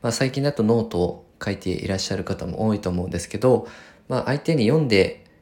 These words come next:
読みやすい文章ですね、伝わりやすい文章の書き方っていうのを、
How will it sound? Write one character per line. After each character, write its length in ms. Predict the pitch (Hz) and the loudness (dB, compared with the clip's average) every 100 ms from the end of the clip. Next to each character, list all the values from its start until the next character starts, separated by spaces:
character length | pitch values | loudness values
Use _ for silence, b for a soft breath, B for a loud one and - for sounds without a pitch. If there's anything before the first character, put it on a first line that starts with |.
| - | -6
読 140 | 110 | -2
み 120 | 127 151 | 0 2
や 100 | 160 | 0
す 160 | - | 2
い 80 | 151 | 0
文 240 | 98 92 | 2 -2
章 160 | 87 - | -2 -6
で 80 | - | -8
す 140 | - | -4
ね、 140 | 107 107 | -2 -2
伝 280 | - 139 | -4 -4
わ 80 | 143 | -2
り 100 | 147 | -2
や 120 | 147 143 | -4 -4
す 160 | - | 0
い 100 | 160 | 0
文 260 | 107 104 95 | 0 -2 -2
章 180 | - 82 | -4 -4
の 120 | 80 | -6
書 80 | - | -8
き 120 | - | -8
方 260 | - - 92 | -4 -2 -2
っ 20 | |
て 220 | 87 - | -4 -4
い 20 | 107 | -4
う 40 | |
の 100 | 110 | 0
を、 300 | 160 156 - | 4 4 2